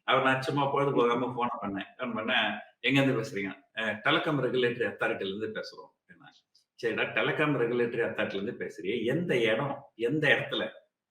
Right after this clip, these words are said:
ஏ, நீ இருக்கிற பில்டிங் பேர் என்ன?" "ஆ, this is telecom regulatory authority, World Trade Center, டெல்லி" அப்படின்னா.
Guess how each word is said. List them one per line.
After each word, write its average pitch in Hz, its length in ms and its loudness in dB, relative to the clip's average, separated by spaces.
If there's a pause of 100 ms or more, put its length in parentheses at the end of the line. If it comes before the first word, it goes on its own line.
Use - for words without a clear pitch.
(300)
ஏ, 110 160 0
நீ 113 140 -2
இருக்கிற 147 300 2
பில்டிங் 143 460 4
பேர் 131 140 4
என்ன?" 98 380 -2 (420)
"ஆ, 123 440 4
this 156 180 2
is 147 240 0
telecom 175 320 0
regulatory 135 460 0
authority, 131 840 -2
World 160 280 6
Trade - 80 2
Center, 117 440 -2
டெல்லி" 107 380 0
அப்படின்னா. 90 400 -2